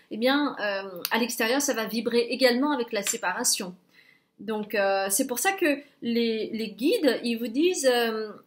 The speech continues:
soyez bien conscient de cela, euh, pardonnez-vous. Pardonnez-vous,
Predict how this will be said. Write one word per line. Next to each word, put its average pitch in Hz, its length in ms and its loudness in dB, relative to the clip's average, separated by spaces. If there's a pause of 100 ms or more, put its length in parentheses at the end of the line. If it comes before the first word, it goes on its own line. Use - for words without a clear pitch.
(480)
soyez 294 380 2
bien 320 540 2
conscient 285 520 0
de 247 120 0
cela, 285 600 0 (540)
euh, 214 760 0 (3500)
pardonnez-vous. 269 720 0 (3500)
Pardonnez-vous, 277 960 2